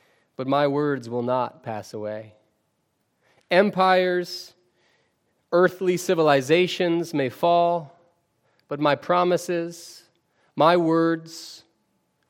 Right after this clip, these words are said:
will never fall, will never fail. Jesus, all throughout this passage, is trying to encourage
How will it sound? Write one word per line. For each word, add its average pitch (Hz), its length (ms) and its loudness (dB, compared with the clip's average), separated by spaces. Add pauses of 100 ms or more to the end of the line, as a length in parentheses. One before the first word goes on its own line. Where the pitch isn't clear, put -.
(320)
will 135 140 -4
never 139 260 0
fall, 98 460 -8
will 120 100 -6
never 120 280 -4
fail. 107 400 -10 (1900)
Jesus, 151 540 -2 (300)
all 165 260 6
throughout 147 380 2
this 135 120 -6
passage, 131 520 -4
is 120 100 -12
trying 196 480 2
to 175 160 -4
encourage 156 760 -4